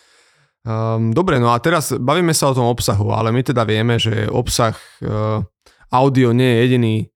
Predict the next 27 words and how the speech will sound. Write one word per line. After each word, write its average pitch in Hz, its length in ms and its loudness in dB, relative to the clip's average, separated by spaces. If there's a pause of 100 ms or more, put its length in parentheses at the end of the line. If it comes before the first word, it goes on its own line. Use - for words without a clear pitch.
(300)
jediný 120 240 0
spôsob, 123 720 0
jediná 120 240 2
forma, 120 480 0
ako 113 160 -4
sa 117 180 -2
ten 113 220 -4
obsah 113 400 -2
dá 113 320 0
distribuovať 113 600 0
medzi 113 280 0
ľudí. 110 320 0
Existujú 107 640 -2
blogové 113 640 2
články, 117 880 0
existujú, 104 640 -2
e, 101 240 -2 (320)
YouTube 113 400 -2
kanály, 113 640 2
existuje, 104 720 -2
e, 101 60 -4 (1300)
LinkedIn 117 600 0
príspevky 117 920 0
a 110 160 -4
čokoľvek 117 400 0
iné. 113 180 0
E, 131 80 -2